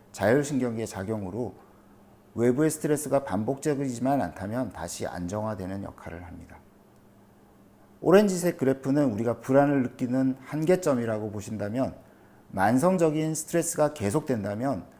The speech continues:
이 불안을 느끼는 한계점을 지나서 주황색 그래프처럼 계속 긴장을 하고 불안을 느낄 수 있는 몸의 상태가 되기 때문에 별 일이 없는데도 계속 불안을 느낄 수 있습니다. 결국 비밀은 우리 몸의 감각과 반응이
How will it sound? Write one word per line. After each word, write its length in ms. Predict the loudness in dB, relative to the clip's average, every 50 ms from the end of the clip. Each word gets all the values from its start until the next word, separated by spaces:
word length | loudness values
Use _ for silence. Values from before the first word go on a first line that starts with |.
| -20 -20 -20 -20 -20 -12 -4
이 220 | -2 0 0 0
불안을 400 | 0 4 6 6 6 6 4 2
느끼는 320 | 0 -2 -2 -2 -2 -2 -2
한계점을 680 | -2 -4 -2 -2 -2 -2 -2 -2 -2 -2 -2 -4 -4
지나서 640 | -6 -6 -4 0 2 2 2 2 0 0 0 0 -2 -4
주황색 480 | 0 4 6 6 6 4 2 -2 -4 -4
그래프처럼 800 | -2 0 0 0 -2 -6 -10 -8 -8 -4 -2 -2 -2 -4 -6 -10 -16 -16
계속 640 | -6 -4 -2 0 0 0 0 0 0 -2 -2 -8
긴장을 600 | -8 -4 -2 -2 2 2 4 4 4 2 0 -2 -4
하고 380 | -8 -6 -4 -4 -4 -4 -4 -6
불안을 360 | -2 2 2 2 2 2 0
느낄 260 | -2 -4 -2 -2 -2 -2
수 180 | -4 -6 -8
있는 360 | -6 -6 -6 -4 -6 -6 -6 -8 -14 -20 -20 -20 _ -6
몸의 260 | -2 0 0 0 0
상태가 440 | -2 -4 -8 -6 -6 -4 -4 -4 -4
되기 200 | -4 -6 -8 -8
때문에 540 | -10 -10 -10 -8 -6 -4 -4 -4 -4 -4 -6 -12 -20 -20 -20 -20 -20 -20 -20 -20 -20 -6
별 280 | 2 6 6 6 6 6
일이 240 | 2 0 2 2 2
없는데도 640 | 2 2 0 0 -2 -2 -2 -2 -2 -2 -4 -4
계속 520 | -4 -4 -4 -4 -2 -4 -6 -6 -10 -16 -12
불안을 340 | -2 0 0 0 0 -2 -4
느낄 240 | -6 -8 -8 -10
수 140 | -10 -10 -12
있습니다. 440 | -14 -14 -14 -14 -14 -16 -16 -18 -20 -20 -20 -20 -20 -20 -20 -12 -2
결국 300 | 0 2 4 4 2 2
비밀은 560 | 2 4 6 6 8 8 8 8 8 6 2 -4 -10 -16 -20 -20 -20 -20 -14 -4
우리 180 | 0 2 4 4
몸의 300 | 4 4 4 4 2 2
감각과 560 | 0 0 0 4 6 6 6 8 6 4 2
반응이 520 | 2 -2 -4 -2 -2 -2 -2 -2 -4 -6